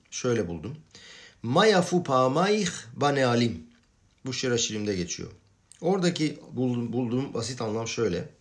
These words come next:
Ayakkabıların içinde ayakların ne kadar güzel. Ya bunu geçişli olarak da, e, anlayabiliriz. Ha, ayakkabıların ne kadar güzel, ayakların ne kadar güzel diyebiliriz. Diyor ki Rav,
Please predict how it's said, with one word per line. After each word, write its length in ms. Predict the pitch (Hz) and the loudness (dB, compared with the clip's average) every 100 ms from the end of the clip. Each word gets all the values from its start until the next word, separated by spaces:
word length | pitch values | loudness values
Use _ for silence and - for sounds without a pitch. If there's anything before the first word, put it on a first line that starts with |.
| - - - - - - - | -20 -20 -20 -20 -20 -18 -2
Ayakkabıların 680 | 127 190 208 170 156 147 143 | 2 2 2 2 6 6 4
içinde 320 | 127 143 151 | 0 0 2
ayakların 580 | 139 139 139 139 156 151 | 4 2 2 0 0 0
ne 100 | 143 | 0
kadar 260 | 127 101 | 0 -2
güzel. 360 | 85 - 76 - _ _ | -4 -6 -10 -12 _ _
Ya 220 | - 110 127 | -10 -6 -2
bunu 320 | 156 156 - - _ _ _ _ _ _ _ - - | 0 0 -4 -20 _ _ _ _ _ _ _ -20 -6
geçişli 400 | 135 123 131 160 | -2 0 2 4
olarak 400 | 139 117 120 120 | 4 6 4 2
da, 240 | 120 120 - 107 110 | 0 -2 -8 -8 -2
e, 20 | 107 101 95 95 | -2 -2 -6 -4
anlayabiliriz. 720 | 117 117 110 101 95 87 - | -2 0 0 -2 -4 -4 -4
Ha, 60 | |
ayakkabıların 760 | 120 113 127 127 127 127 127 127 | -4 0 0 0 -2 4 4 4
ne 80 | 120 | 0
kadar 260 | 123 117 | 2 2
güzel, 380 | 113 107 113 117 | 0 0 0 0
ayakların 460 | 90 87 - 104 120 | -2 -6 -6 -4 -2
ne 100 | 113 | -2
kadar 220 | 113 107 | -2 -2
güzel 320 | 104 95 107 | -2 -2 -2
diyebiliriz. 540 | 98 92 82 78 - - _ _ _ _ _ - - - - - - - _ _ - - - | -2 -4 -4 -8 -12 -14 _ _ _ _ _ -20 -20 -20 -20 -20 -20 -20 _ _ -20 -20 -12
Diyor 240 | - 202 - | -2 -2 0
ki 300 | 165 165 - 117 | 0 0 -4 0
Rav, 220 | 120 147 | 2 2